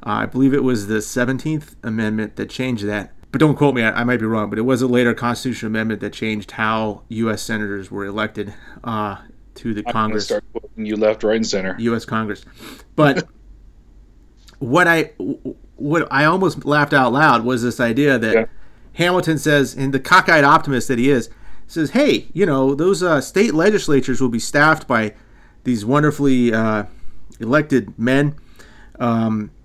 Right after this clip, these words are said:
Speaker 1: who, who will be the best, uh, people, and then th-, from there, they will choose even better people to,
Speaker 2: Mm-hmm.
Speaker 1: to,
Speaker 2: Of
Speaker 1: uh,
Speaker 2: course.
Speaker 1: to, to staff the United States Senate." Um,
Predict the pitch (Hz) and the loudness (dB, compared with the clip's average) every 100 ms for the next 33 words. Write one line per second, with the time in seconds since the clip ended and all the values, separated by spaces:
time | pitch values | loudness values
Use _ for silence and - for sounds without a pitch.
0 | _ - 127 131 123 - - - 127 131 | _ -4 0 2 0 -6 -16 -8 -2 0
1 | 117 120 120 117 110 107 123 139 - - | 2 2 2 2 -2 -2 0 0 -2 -14
2 | - - - 117 120 113 110 143 147 160 | -20 -20 -10 -6 -4 -4 0 2 4 2
3 | 156 - - - - - 123 120 117 117 | 0 -10 -20 -20 -16 -4 0 2 2 0
4 | 123 127 123 82 117 127 120 139 127 127 | 0 0 -2 -4 -4 -4 -2 0 2 2
5 | 175 135 110 110 - - - - - - | 4 4 4 -2 -14 -20 -20 -6 -4 -4
6 | 110 135 156 147 135 - 143 127 143 131 | 2 4 6 6 4 4 2 4 2 4
7 | 131 165 127 113 98 98 - - - - | 2 2 2 -2 -4 -12 -14 -20 -12 -4
8 | 120 110 104 _ _ 139 147 151 156 - | -2 -2 -6 _ _ 2 4 4 2 2
9 | 143 131 123 180 170 - 151 139 131 - | 2 4 6 6 6 2 -2 0 -2 2
10 | 151 147 151 135 131 117 110 117 139 135 | 4 6 4 2 2 2 0 0 2 2
11 | 131 139 123 - - - - - - 160 | 0 0 0 -4 -12 -14 -14 -12 -2 0
12 | 143 - - - - - - - 120 117 | 0 -2 -10 -20 -20 -20 -16 -4 0 2
13 | 113 113 104 | 2 0 -4